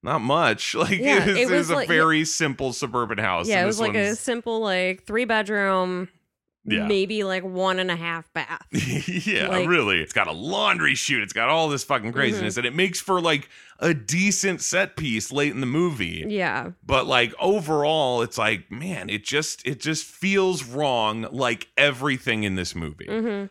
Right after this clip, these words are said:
Speaker 1: Like, the mask looks wrong. It looks horrible.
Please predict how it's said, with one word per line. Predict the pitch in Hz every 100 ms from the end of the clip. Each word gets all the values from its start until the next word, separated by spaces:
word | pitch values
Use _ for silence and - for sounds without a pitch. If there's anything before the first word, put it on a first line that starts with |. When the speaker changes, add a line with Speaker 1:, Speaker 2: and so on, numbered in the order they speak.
| -
Speaker 1:
Like, | - 90 -
the | -
mask | 101 120 135 143 - 135
looks | 127 - -
wrong. | 95 90 60 60 52 - _ -
It | 131
looks | 190 185
horrible. | - 131 117 76 76 -